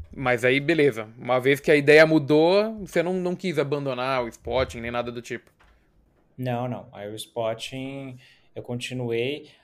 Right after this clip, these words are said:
Speaker 2: Assim, na verdade, o, o termo spotting, né, ele é muito amplo também.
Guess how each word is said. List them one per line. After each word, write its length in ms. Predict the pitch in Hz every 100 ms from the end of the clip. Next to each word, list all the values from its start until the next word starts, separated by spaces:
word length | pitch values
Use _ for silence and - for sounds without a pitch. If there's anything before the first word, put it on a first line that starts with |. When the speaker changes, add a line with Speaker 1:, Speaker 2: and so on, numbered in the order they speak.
| -
Speaker 2:
Assim, 240 | 156 160
na 80 | 147
verdade, 340 | 165 185 175
o, 280 | 175 156 -
o 80 | 151
termo 340 | - 180 185
spotting, 720 | 170 - - 139 165 160 - 131
né, 260 | 131 131
ele 120 | 127 131
é 80 |
muito 680 | 131 139 151 151 170 170 165
amplo 520 | 151 160 160 131 131
também. 400 | 127 127 117 104